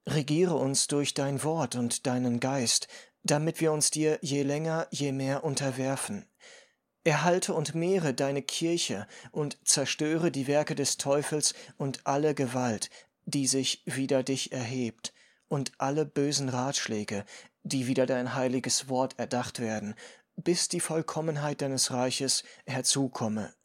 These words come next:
in dem du alles in allen sein wirst. Frage hundertvierundzwanzig. Was ist die dritte Bitte? Antwort:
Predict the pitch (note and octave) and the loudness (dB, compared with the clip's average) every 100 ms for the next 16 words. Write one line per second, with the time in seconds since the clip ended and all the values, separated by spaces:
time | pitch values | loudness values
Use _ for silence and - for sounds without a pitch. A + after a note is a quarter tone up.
0 | - - - D#3 C3+ C#3 C#3 C3 B2+ - | -16 -16 -6 -4 -2 -2 0 -2 -2 -2
1 | C3+ C#3 C#3 - - _ C#3 A#2 - B2+ | 0 0 0 -2 -4 _ -2 -2 -2 0
2 | B2+ B2 B2 - _ - C3+ B2 B2 A2 | 0 0 -2 -6 _ 2 4 2 0 -2
3 | A2 G2+ - - _ _ _ _ _ _ | -4 -2 -2 -4 _ _ _ _ _ _
4 | _ _ _ _ _ _ _ _ _ _ | _ _ _ _ _ _ _ _ _ _
5 | _ _ _ _ _ _ _ _ _ _ | _ _ _ _ _ _ _ _ _ _
6 | _ _ _ _ _ _ - - B2 B2 | _ _ _ _ _ _ -10 -6 -2 -2
7 | B2+ B2 B2+ B2 A#2+ - B2 C3 - C#3 | -2 -2 0 -2 -2 -2 -2 0 -2 0
8 | C3+ D3+ - - _ _ _ _ _ _ | 0 -2 -8 -16 _ _ _ _ _ _
9 | _ _ _ _ _ _ _ _ _ _ | _ _ _ _ _ _ _ _ _ _
10 | _ _ _ _ _ - C3+ C3+ - - | _ _ _ _ _ -8 -4 -2 -2 -2
11 | D#3 D3 F3+ F3+ B2+ A#2 A2 G2 - _ | -2 0 -2 -2 -2 -4 -6 -8 -14 _
12 | _ _ _ _ _ _ _ _ _ _ | _ _ _ _ _ _ _ _ _ _
13 | _ _ _ _ _ _ _ _ - G#2+ | _ _ _ _ _ _ _ _ -10 -8
14 | G#2+ A#2 B2+ - | -6 -4 -6 -8